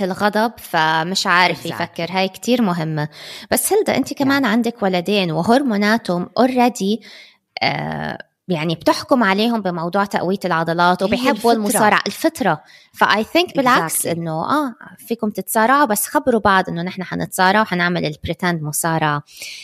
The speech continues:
Speaker 1: بس على السيرة هاي كمان، في كتاب كتير حلو اسمه هاندز كان، وشاركته على انستغرام، لأنه فيه صور واقعية عن أطفال شو عم بيعملوا بإيديهم.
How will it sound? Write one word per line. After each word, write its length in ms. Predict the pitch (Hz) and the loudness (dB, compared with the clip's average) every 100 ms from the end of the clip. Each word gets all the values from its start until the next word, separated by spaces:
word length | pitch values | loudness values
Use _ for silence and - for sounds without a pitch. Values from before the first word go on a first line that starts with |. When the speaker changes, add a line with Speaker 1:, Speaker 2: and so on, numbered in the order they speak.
| - | -6
Speaker 1:
بس 240 | 185 208 220 | 0 2 4
على 160 | 208 | 2
السيرة 360 | 214 - 285 302 | 0 0 0 0
هاي 200 | 226 240 | 2 0
كمان، 280 | 240 208 196 | 0 -2 -2
في 160 | - | -4
كتاب 300 | 202 - 277 | -8 -2 0
كتير 720 | 262 208 - - 247 269 277 269 | 0 -4 -8 -6 -2 -2 0 -2
حلو 320 | - 240 202 | -2 -2 -2
اسمه 720 | - - - 208 196 185 180 175 _ _ - | -2 -4 -2 0 0 0 -2 -6 _ _ 0
هاندز 640 | 226 233 247 285 - - - | 2 4 2 0 -2 -2 0
كان، 360 | 226 175 202 220 | 2 4 2 -2
وشاركته 540 | 180 185 208 214 - 247 | -4 0 2 0 0 0
على 200 | 175 - | 0 0
انستغرام، 580 | 190 - 165 156 156 156 _ - - - | -2 -2 -4 -4 -6 -6 _ -20 -20 -6
لأنه 280 | 208 208 208 | -2 0 -2
فيه 280 | - 302 262 | -2 -2 -2
صور 340 | - 262 233 | 0 0 2
واقعية 500 | 196 202 190 226 240 | 0 0 0 0 0
عن 180 | 202 196 | 0 0
أطفال 440 | 185 - 214 202 208 | -2 -4 -2 -2 0
شو 160 | - | 2
عم 140 | 302 262 | 2 2
بيعملوا 340 | 233 233 196 | 2 4 2
بإيديهم. 600 | - 165 175 175 151 143 | 2 2 4 4 0 -2